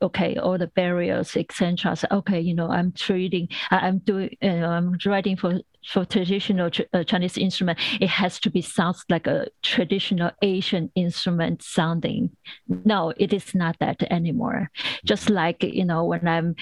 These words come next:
Speaker 1: dealing with violins, et cetera, I can make them just sounds like an Asian traditional instrument too, like erhu, et cetera. I can,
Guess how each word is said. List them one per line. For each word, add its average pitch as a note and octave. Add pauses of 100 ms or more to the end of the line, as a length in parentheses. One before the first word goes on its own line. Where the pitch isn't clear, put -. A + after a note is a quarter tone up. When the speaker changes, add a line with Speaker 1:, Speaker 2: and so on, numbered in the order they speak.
(280)
Speaker 1:
dealing F#3
with E3
violins, F3
et -
cetera, F#3+
I F3
can C4
make F#3
them E3
just D#3
sounds D#3
like D#3+
an D#3
Asian F3
traditional E3+
instrument F3
too, A#3+
like F3
erhu, F3
et -
cetera. -
I F3+
can, -